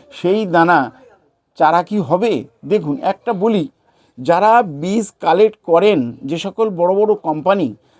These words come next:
তারা কিন্তু এই সিজন ওয়াইজ তারা কিন্তু গাছ তৈরি করেন এবং তার ফল থেকে দানা সংগ্রহ করেন। অর্থাৎ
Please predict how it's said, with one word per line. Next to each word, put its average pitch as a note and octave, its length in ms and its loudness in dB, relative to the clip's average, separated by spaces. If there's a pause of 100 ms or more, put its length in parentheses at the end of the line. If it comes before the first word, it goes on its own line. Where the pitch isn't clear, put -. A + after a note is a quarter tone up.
(160)
তারা F3 260 2
কিন্তু A3 300 -6
এই G3+ 260 -2
সিজন G#3+ 540 -6
ওয়াইজ G#3 500 -2 (480)
তারা F#3 240 0
কিন্তু A3+ 560 -2 (380)
গাছ E3+ 340 2
তৈরি A3 220 2
করেন A#3+ 300 0
এবং F#3 280 -4
তার F#3+ 240 2
ফল A#3+ 540 0
থেকে E3+ 440 -6 (300)
দানা D#3 340 2
সংগ্রহ D3+ 420 0
করেন। G#2+ 300 -6 (420)
অর্থাৎ A3+ 340 -2